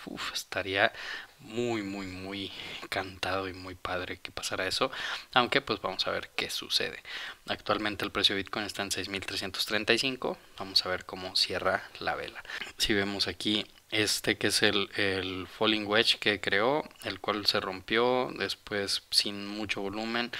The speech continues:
después viene la bajada con <laughs> mucho volumen y, y la subida actual. Esto vemos que actualmente está fuera de,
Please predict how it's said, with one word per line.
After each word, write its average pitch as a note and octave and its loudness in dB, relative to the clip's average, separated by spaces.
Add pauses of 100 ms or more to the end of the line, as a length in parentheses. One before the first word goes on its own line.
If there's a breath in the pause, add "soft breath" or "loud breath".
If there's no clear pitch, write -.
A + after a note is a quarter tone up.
(300 loud breath)
después A2 0
viene G2+ -2
la F#2+ 2
bajada G#2+ 8
con G#2 -10
<laughs> - -8
mucho A#2+ 0
volumen G#2+ -4 (400 loud breath)
y, G2 -6 (100)
y G2 -4
la F#2 -4
subida G2+ -2
actual. B2+ 4
Esto - -6
vemos G2 -2
que G#2 -2
actualmente F#2+ -10
está - 0
fuera A2 2
de, A2 2